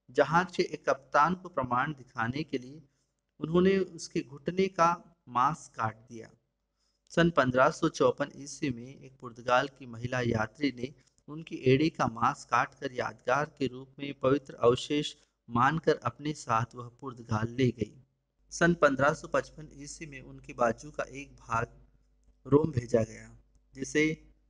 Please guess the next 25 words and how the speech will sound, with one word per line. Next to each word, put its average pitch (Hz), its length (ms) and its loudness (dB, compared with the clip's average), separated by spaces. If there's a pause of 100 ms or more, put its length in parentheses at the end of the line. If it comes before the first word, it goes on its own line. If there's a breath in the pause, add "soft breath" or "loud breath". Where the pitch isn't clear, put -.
(160)
Church 160 360 8
of 156 160 6 (420)
केसू 151 420 2
में 160 300 -4 (260)
संभाल 135 440 -2
कर 139 160 -4
रखा 113 280 -6
गया 107 200 -14
है। 107 220 -20 (960)
उनके 196 260 2
बाएं 151 320 6
हाथ 147 240 2
का - 200 -4
कुछ - 320 -8
भाग 123 320 -10
सन 151 300 -8
सोलह 123 420 -2
सौ 160 480 -14 (320)
उन्नीस 165 400 -4
ईस्वी 151 320 -12
में 151 200 -6
जापान 131 460 -2
के 147 200 -18
गिरजाघर 120 600 -8
में 165 240 -18